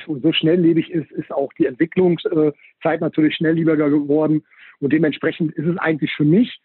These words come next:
äh, über die Jahre ja immer einfacher geworden, als blinder Mensch, ähm,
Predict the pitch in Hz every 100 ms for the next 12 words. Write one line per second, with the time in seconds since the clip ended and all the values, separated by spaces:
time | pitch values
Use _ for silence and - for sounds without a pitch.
0 | _ _ _ - 160 156 165 170 147 135
1 | 156 214 185 175 - 185 180 185 220 -
2 | 185 160 139 131 147 160 135 127 135 196
3 | 180 160 165 160 - 147 143 143 139